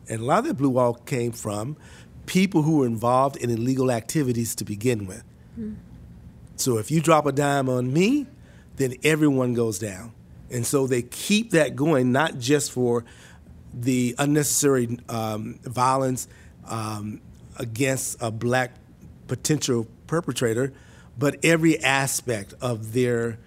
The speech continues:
Speaker 1: uh, policing. They don't want people in a position where they can drop a dime or inform on them. So it's, it's, it's a very, uh, a complex situation,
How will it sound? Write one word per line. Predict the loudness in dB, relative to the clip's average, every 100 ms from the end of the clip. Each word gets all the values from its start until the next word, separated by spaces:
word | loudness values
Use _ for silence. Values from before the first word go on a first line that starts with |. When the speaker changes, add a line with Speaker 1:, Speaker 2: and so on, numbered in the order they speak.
| -20 -20 -12
Speaker 1:
uh, | -8 -8 -8
policing. | -4 -2 -2 -4 -8 -12 -16 -20 -20 -20 -14 -2
They | 2
don't | 2 2
want | 0
people | -4 -2 0
in | 0
a | -2
position | -4 -2 -2 -2 -4
where | -2
they | -2 0
can | 0 -2 -4 -12 -20 -20 -20 -20 -20 -12
drop | -2 0 0
a | -2
dime | -2 -4 -4 -6 -8 -8
or | -6 -6 -8 -12 -16 -10
inform | -10 -6 -2 0 0
on | -4 -6
them. | -4 -4 -6 -14 -20 -20 -12
So | 4 6
it's, | 6 6
it's, | 4 6
it's | 4 4
a | 2
very, | 2 4 6 4 2 -6
uh, | -2 -2 -2 -6 -18 -20 -20 -20 -18 -20 -20 -20 -16
a | -14
complex | -12 -4 0 2 2 0 0
situation, | -4 -6 -4 -4 -4 -6 -6